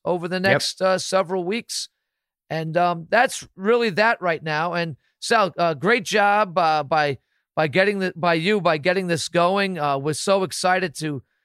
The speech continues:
Speaker 1: to have it and be a part of it. So, uh, thank you very much.
Speaker 2: Oh, of course. I couldn't do it without you guys. And, uh,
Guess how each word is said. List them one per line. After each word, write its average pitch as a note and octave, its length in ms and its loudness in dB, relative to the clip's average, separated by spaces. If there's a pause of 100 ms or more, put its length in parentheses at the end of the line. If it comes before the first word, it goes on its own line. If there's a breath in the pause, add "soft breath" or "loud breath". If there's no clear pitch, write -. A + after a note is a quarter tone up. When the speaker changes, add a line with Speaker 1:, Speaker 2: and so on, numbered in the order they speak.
(160)
Speaker 1:
to C#3+ 100 -4
have F3 320 4
it F#3 80 -2
and D3 120 -8
be D#3+ 120 0
a D#3 80 0
part E3 320 2
of E3+ 100 -2
it. F#3 160 -2
So, D3 280 -2
uh, C#3 160 0
thank E3+ 280 -2
you E3 60 -4
very E3 240 2
much. E3 300 -4
Speaker 2:
Oh, - 20 0 (240)
of F#2 140 -6
course. D3+ 560 0 (200)
I A2+ 120 -4
couldn't C#3+ 260 0
do C#3+ 180 2
it C3+ 60 0
without C3+ 400 2
you C#3+ 100 -2
guys. A#2+ 680 0
And, B2+ 360 0
uh, B2 480 0